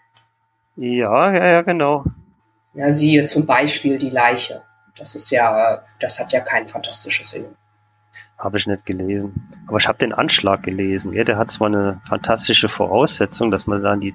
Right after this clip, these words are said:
Speaker 1: Vergangenheit zurückreisen kann, aber wenn du mal die letzten zwanzig Seiten weglässt, ist das eigentlich eine Geschichte, die spielt nur mit dem Was wäre wenn. Das wäre eigentlich eher eine Science-Fiction-Geschichte. Aber ist eigentlich auch kein richtiges Science-Fiction, weil im Prinzip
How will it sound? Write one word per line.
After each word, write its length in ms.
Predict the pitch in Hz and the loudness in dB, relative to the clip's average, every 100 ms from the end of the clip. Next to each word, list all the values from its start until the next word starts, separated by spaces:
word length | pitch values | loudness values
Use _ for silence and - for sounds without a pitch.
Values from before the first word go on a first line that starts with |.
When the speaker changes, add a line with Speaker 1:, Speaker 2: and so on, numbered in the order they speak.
| - | -8
Speaker 1:
Vergangenheit 640 | - 104 107 139 123 98 - - - - | -6 -2 0 2 2 0 -4 -18 -20 -12
zurückreisen 680 | - 113 113 - 98 104 107 | -6 -2 0 0 0 0 0
kann, 320 | 107 131 - - - - - | 0 -2 -6 -14 -14 -16 -6
aber 380 | - 107 101 - _ - | -2 0 -2 -6 _ -4
wenn 160 | 104 110 | 0 2
du 40 | |
mal 140 | 110 | 2
die 80 | 107 | 4
letzten 360 | 104 113 - - | 2 2 0 -2
zwanzig 420 | - 107 120 110 | -2 -2 0 -2
Seiten 320 | - 110 113 | 0 0 0
weglässt, 640 | 101 - 131 139 - - - - | -4 -2 -2 -2 -6 -16 -18 -10
ist 200 | - - | -4 -2
das 100 | 117 | 0
eigentlich 320 | 98 113 - | 0 0 0
eine 80 | 131 | -2
Geschichte, 500 | 123 - 139 - - - - _ - | -2 -4 -2 -2 -4 -8 -20 _ -6
die 40 | - | -4
spielt 280 | - 135 | 0 0
nur 100 | 135 | 2
mit 140 | 131 131 | 2 2
dem 160 | 123 | 0
Was 240 | 120 - 131 | -2 -2 2
wäre 280 | 127 120 107 | 4 4 2
wenn. 200 | 127 107 | 0 0
Das 120 | 95 | 0
wäre 140 | 110 | 2
eigentlich 180 | 107 - | 2 0
eher 140 | 120 | 0
eine 160 | 123 117 | 2 0
Science-Fiction-Geschichte. 1120 | - 110 - - - 110 92 - 113 - 107 - - - _ _ | 0 -4 -4 -8 -4 -6 -6 -8 -6 -6 -8 -10 -16 -20 _ _
Aber 400 | 113 117 120 - | 0 2 2 0
ist 200 | 143 - | -4 0
eigentlich 200 | - 135 | 0 0
auch 80 | - | -2
kein 180 | - 139 | 0 0
richtiges 320 | 139 - 135 | 0 0 0
Science-Fiction, 600 | 120 113 - 156 - 151 | 0 0 -2 0 0 2
weil 140 | 117 | 2
im 120 | 113 110 | 2 -2
Prinzip 460 | 120 110 - - | -6 -4 -6 -8